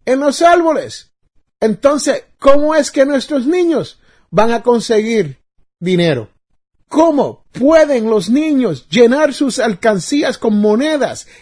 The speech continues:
y dinero en efectivo? Para recibir dinero, la mayoría de las personas,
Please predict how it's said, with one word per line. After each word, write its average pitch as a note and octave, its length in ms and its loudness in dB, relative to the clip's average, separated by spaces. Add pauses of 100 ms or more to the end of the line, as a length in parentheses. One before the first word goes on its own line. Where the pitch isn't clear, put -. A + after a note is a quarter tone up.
y A#3 140 -2
dinero B3+ 380 0
en D4+ 100 -2
efectivo? A3+ 640 -2 (1040)
Para C4 280 0
recibir C4+ 640 0
dinero, F4+ 580 2 (320)
la B3+ 220 -2
mayoría C4+ 500 2
de D#4 60 8
las D#4 180 2
personas, D#4+ 800 -4